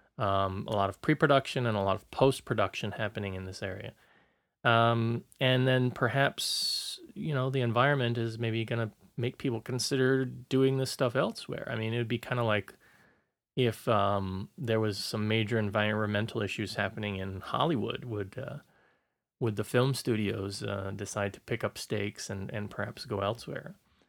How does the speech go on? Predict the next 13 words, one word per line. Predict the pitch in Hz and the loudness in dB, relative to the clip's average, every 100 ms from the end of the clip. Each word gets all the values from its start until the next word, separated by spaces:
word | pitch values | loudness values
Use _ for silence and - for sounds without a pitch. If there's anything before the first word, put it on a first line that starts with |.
| _ _ | _ _
Um, | - 95 104 | -2 -2 -2
it's, | 160 - | -4 2
it's | 175 175 | 2 4
certainly | 220 180 147 | 6 6 8
very | 127 107 | 6 6
speculative, | - - - 131 110 98 120 - - | 6 6 6 4 4 4 0 -4 -4
uh, | 98 110 | -4 -4
at | 101 | -4
this | 110 98 | -6 -6
point, | - 104 110 117 | -6 -4 -4 -4
but | 117 | -2
it's, | 117 - - | -2 -4 0
uh, | 110 101 | 2 0